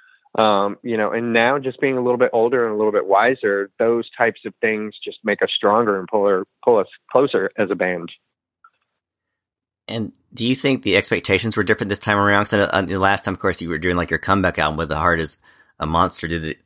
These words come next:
Speaker 2: it, did the expectations feel different this time, or was the pressure less, or, or did it not really?
Speaker 1: Mm, no, I mean, <sighs> um, I don't, I don't know if it was, uh, I mean, a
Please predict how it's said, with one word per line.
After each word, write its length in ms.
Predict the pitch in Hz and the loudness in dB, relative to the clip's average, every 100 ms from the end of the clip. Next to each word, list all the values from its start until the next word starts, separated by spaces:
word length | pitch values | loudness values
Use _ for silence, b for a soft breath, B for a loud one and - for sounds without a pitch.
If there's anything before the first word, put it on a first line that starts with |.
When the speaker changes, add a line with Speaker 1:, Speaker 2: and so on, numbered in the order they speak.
| - | -16
Speaker 2:
it, 180 | 95 | -14
did 100 | - | -4
the 40 | 92 | -4
expectations 460 | 90 92 104 - | -2 -4 -4 -4
feel 120 | - 80 | -6 -4
different 320 | 95 - 117 | -4 -4 -4
this 140 | 117 | -4
time, 380 | - 113 117 110 | 2 4 4 4
or 100 | 90 | 2
was 220 | 80 82 | 0 -4
the 100 | - | -6
pressure 640 | - 95 90 113 104 98 _ | -4 -2 0 2 0 0 _
less, 460 | - 104 107 107 - | -4 0 0 0 -2
or, 260 | 85 78 - | -4 -4 -8
or 100 | - | -8
did 200 | 85 87 | -6 -4
it 100 | 85 | -4
not 220 | 80 85 - | -2 -4 -4
really? 360 | 87 220 214 | -4 0 2
Speaker 1:
Mm, 360 | 214 208 214 - - - _ _ _ _ B B B B _ - | 4 4 2 0 -10 -20 _ _ _ _ B B B B _ 2
no, 800 | 180 185 190 185 180 175 170 165 | 6 6 6 4 6 6 4 2
I 60 | 165 | -2
mean, 300 | 175 170 151 - - | -4 -4 -8 -14 -16
<sighs> 540 | - 156 - - - - | -14 -12 -14 -18 -6 0
um, 560 | 165 165 160 151 147 _ _ _ _ _ _ _ _ _ - _ _ | 2 2 -2 -6 -14 _ _ _ _ _ _ _ _ _ -20 _ _
I 80 | 170 | -4
don't, 200 | 196 214 - | -2 0 0
I 80 | |
don't 180 | 175 190 | -2 -2
know 300 | 160 156 160 | 0 2 2
if 120 | 160 | 0
it 140 | - - | -2 0
was, 180 | 131 127 | -2 2
uh, 480 | 123 113 110 101 107 _ _ _ _ _ _ _ _ _ _ _ _ _ _ _ - | 2 2 2 -2 -6 _ _ _ _ _ _ _ _ _ _ _ _ _ _ _ -4
I 40 | |
mean, 320 | 127 123 117 - | 0 0 -2 -4
a 100 | 113 | -6